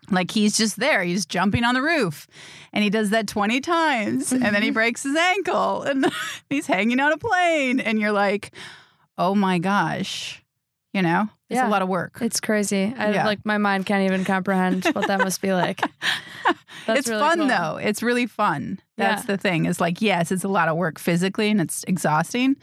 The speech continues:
Speaker 1: but it is so much fun to be on set doing something that's really funny and then watch it back on the monitor and be like, "Oh my gosh, that's really funny." And
Speaker 2: Mm-hmm.
Speaker 1: it worked, right? Because there's,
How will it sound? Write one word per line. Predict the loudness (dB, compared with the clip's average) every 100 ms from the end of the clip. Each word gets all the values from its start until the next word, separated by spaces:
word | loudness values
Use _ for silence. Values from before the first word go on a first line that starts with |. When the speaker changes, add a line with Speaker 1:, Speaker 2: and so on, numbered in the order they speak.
| -12 -20 _ _ _
Speaker 1:
but | 0
it | 2
is | 2 0
so | 0 0 2
much | 0 -2
fun | -2 0 2
to | 0
be | 0 2
on | 2 0
set | 0 0 0 -4 -12 -16 _ _ _ _ _ _ -6 -2
doing | 0 2 2 2
something | 0 0 0 2
that's | 2 2
really | 2 2 2 0
funny | 0 0 2 2 2 0 -4 _ _ _
and | 0
then | 2 2 0
watch | 2 0 0 -2
it | -2 0
back | 0 0 0
on | 0 0
the |
monitor | 0 0 0 -2 0 0 0 -2 -10 _ _ -20 -4
and | 0
be | 2
like, | 2 0 -4 _
"Oh | 2 4
my | 6
gosh, | 4 4 4 4 0 -6 -12 -2
that's | -2 -2 -4
really | -2 -2 0 -4
funny." | -2 0 0 0 -6 -14 _
And | -2
Speaker 2:
Mm-hmm. | 0
Speaker 1:
it | 0
worked, | 0 -2 -8 -12 -12 _ -2
right? | 0 0 -4 _ _ _ _ _ _
Because | -4 -2 0
there's, | 0 -2